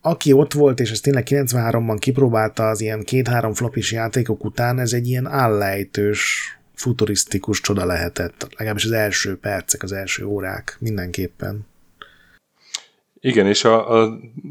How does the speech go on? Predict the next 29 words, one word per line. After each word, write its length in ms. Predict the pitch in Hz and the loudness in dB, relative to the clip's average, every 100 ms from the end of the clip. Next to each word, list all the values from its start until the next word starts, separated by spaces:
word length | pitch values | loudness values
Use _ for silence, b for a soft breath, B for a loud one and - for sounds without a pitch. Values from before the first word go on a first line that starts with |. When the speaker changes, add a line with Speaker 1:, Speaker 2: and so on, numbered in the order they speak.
| 123 | -14
Speaker 2:
C 240 | - 131 117 | 0 4 6
D 60 | |
I 160 | 98 98 | 6 6
verzióról 540 | 98 92 101 98 98 | 6 6 4 4 4
most 200 | 98 - | 2 2
eszé-, 360 | 104 - 90 95 | 0 0 -2 -2
eszembe 720 | 107 - 90 90 90 90 87 - _ | -4 -2 -2 0 0 -2 -8 -18 _
jutott 340 | - 92 90 - | -12 -6 -6 -4
valami, 340 | 92 90 92 | -2 -2 -2
amit 200 | 90 87 | -2 0
olvastam 460 | 98 87 85 - 90 | 2 2 0 -4 -4
a 200 | 90 85 _ - | -4 -6 _ 2
Moby 260 | 110 95 | 2 4
Games 360 | 90 90 - - | 0 -2 -2 -8
Trivia 520 | - 92 95 90 104 | -6 0 0 0 -2
szekciójából, 720 | - - - 113 113 101 101 | 0 0 4 4 6 4 4
ott 60 | 101 | 4
beírt 300 | 113 98 92 | 4 4 2
egy 120 | 87 | -2
csávó, 440 | - 87 101 131 120 | -2 -2 2 6 6
hogy, 180 | 101 - B B B B B | 4 0 B B B B B
hogy 180 | 95 95 | 0 2
neki 220 | 98 - | 0 4
megvan 340 | 113 95 90 | 4 4 2
német 380 | 87 90 85 - | 2 0 -2 -4
verzió, 760 | 85 85 98 - 139 147 156 - | -6 -4 -4 0 4 6 4 0
C 240 | - 92 85 | 0 2 2
D 60 | |
I, 400 | 85 82 85 139 | 0 -2 0 -2